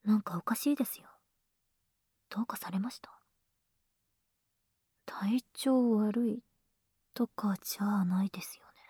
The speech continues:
ほら、もっとはっきり言ってください。あ、熱はないみたいですね。ん？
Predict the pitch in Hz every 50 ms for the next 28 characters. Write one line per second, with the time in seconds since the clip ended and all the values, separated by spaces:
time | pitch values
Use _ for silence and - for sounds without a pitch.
0 | - _ _ _ _ _ _ _ - _ _ _ _ _ _ _ _ _ _ _
1 | _ _ _ _ _ _ _ _ _ _ _ _ _ _ _ _ _ _ _ _
2 | _ _ _ _ _ 208 202 190 220 - - - _ _ _ _ _ _ _ _
3 | _ _ _ _ _ _ 220 220 226 233 - - 208 185 196 196 - _ - 269
4 | 247 220 - _ - 196 - 202 208 185 - - 220 220 - - - _ _ _
5 | _ _ _ _ _ _ _ _ _ _ _ _ _ _ _ _ _ _ _ _
6 | _ _ _ _ _ _ _ _ _ _ _ _ _ _ _ _ _ _ _ _
7 | _ _ 233 208 190 180 - - - - - - _ _ _ _ _ _ _ _
8 | _ _ _ _ _ - 220 220 233 - - 277 262 233 214 220 226 226 214 202
9 | 190 - 190 180 175 - - - - - - - - _ _ _ _ _ _ _
10 | _ _ _ _ _ _ _ _ _ _ _ _ _ _ _ _ _ _ _ _
11 | _ _ _ _ _ _ _ _ _ _ _ _ _ _ _ _ 240 262